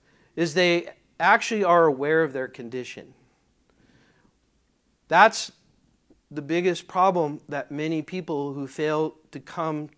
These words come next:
to Christ for salvation have, is they don't see their true condition.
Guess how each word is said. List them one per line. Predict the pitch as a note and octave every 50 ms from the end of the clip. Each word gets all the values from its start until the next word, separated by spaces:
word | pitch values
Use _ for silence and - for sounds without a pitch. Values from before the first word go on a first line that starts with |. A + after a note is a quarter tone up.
| _ -
to | C#3+ B2+
Christ | - - - D3+ D3 D#3 D#3+ D#3 -
for | - - C#3
salvation | C3+ - - B2 B2 A#2+ C#3+ D#3+ F#3+ F#3 - - C#3 C3 C3 - _ _ _ _ -
have, | - F#3 F#3+ F3+ E3+ D3+ C#3 C3 - _ _ _ _ _ _ _ _ _ _ _ _ _ _
is | D3 D3 C#3+ D3+ _ _
they | D#3+ D3 D#3 D#3+ E3 D#3+
don't | C#3+ F3 F3+ F#3 G3 F#3+ F3+ - -
see | - - - F#3 G3 G3+
their | D#3+ D3+ D3+
true | D3+ - - D#3 C#3+
condition. | C#3+ C#3+ - C3 A#2 B2 D#3 G3 G#3 - - - - -